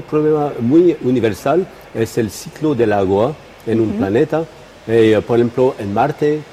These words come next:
Speaker 1: solo vemos lo que hay en la atmósfera o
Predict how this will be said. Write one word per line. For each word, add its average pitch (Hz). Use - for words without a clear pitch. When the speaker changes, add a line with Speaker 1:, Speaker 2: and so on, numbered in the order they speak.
Speaker 1:
solo 151
vemos 120
lo 104
que 113
hay 107
en 101
la 98
atmósfera 143
o 113